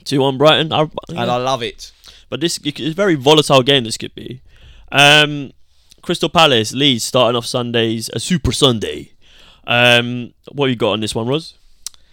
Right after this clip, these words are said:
Speaker 1: Palace have had a bit of a shaky
Speaker 2: Yeah, they
Speaker 1: recent
Speaker 2: have.
Speaker 1: weeks.
Speaker 2: I don't think they look that bad against Chelsea, though. And I think they will come good this season. And at home, it's kind of, they, the, both these two teams, their home grounds are, like,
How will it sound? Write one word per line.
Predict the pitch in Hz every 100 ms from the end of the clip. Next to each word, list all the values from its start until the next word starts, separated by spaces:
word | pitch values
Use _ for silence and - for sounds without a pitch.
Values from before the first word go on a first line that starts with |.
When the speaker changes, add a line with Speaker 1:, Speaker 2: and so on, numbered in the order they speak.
| _ _ _ _ -
Speaker 1:
Palace | 202 196
have | 190 170
had | 160 180 180
a |
bit | 175 190
of | 151
a |
shaky | - 170 170 156 147 143 139 139 _
Speaker 2:
Yeah, | 170 208
they | 190 185
Speaker 1:
recent | 214
Speaker 2:
have. | 190 120 139
Speaker 1:
weeks. | 160
Speaker 2:
I | 190
don't | 262 247
think | 247 208
they | 208
look | 208
that | 190 175
bad | 185 185
against | 170 160
Chelsea, | - 180 151
though. | 117 104 107 -
And | 127 135 135 131 - - _ _ _ _ _ _ -
I | 143
think | - 185 160
they | 160
will | 160 160
come | 139 156 139
good | 131 123 113
this | 107
season. | 120 104 98 92 90 _ _ _ _ _ _ _ -
And | 127 123 117 _ _ -
at | 170 127
home, | 151 131 120 123 135 _ _ -
it's | 143 -
kind | 220
of, | 196
they, | 208 196
the, | 233
both | 202 233 226
these | 185 180
two | - 160
teams, | 139 147 113 107 -
their | - 131 123
home | 135 123
grounds | 120 107 104
are, | 104 98
like, | 98 -